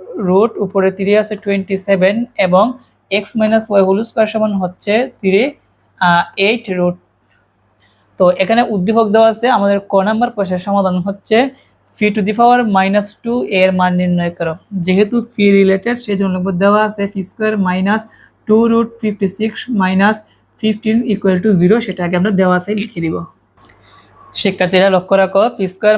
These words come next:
মাইনাস, আহ, সমান জিরো লিখলাম। তো যেহেতু phi to the power minus two-র মান বের করতে হবে, তো দেখো এটার থেকে আমরা কিভাবে মানটা বের করতে পারি। তো এখানে পি স্কয়ারটা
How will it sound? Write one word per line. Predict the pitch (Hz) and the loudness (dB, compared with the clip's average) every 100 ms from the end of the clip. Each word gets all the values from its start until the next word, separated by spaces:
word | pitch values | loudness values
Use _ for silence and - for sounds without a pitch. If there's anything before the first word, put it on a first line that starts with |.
| 202 | 0
মাইনাস, | 196 208 233 240 202 | -2 0 -2 -2 -2
আহ, | 175 175 | 0 -2
সমান | 190 185 180 | -4 -2 -2
জিরো | 180 180 202 | 0 2 2
লিখলাম। | 185 196 220 240 | -2 -2 -4 -2
তো | 180 170 170 _ _ - | -4 -6 -8 _ _ -2
যেহেতু | 175 208 220 240 | 2 2 2 -2
phi | - 190 | -2 -4
to | 196 | -4
the | 220 | -4
power | 233 233 196 | -4 -2 -2
minus | 190 208 208 - | -2 -4 -6 -6
two-র | 226 247 | -2 2
মান | 220 202 | 2 2
বের | 175 175 | 0 -2
করতে | 170 - 190 | -8 -2 -2
হবে, | 190 220 | 2 0
তো | 208 170 | 0 -2
দেখো | 175 208 | -2 -2
এটার | 170 180 - | -2 -2 -4
থেকে | 190 185 | -2 -2
আমরা | 190 | -2
কিভাবে | 190 180 185 180 | 0 2 2 2
মানটা | 180 170 | 0 0
বের | 165 170 | 0 0
করতে | 170 185 185 | -4 -2 0
পারি। | 190 247 247 - - _ | 2 0 -4 -16 -20 _
তো | 202 | -2
এখানে | 180 220 | 0 0
পি | 220 214 | 2 -2
স্কয়ারটা | - 240 240 | 0 -2 2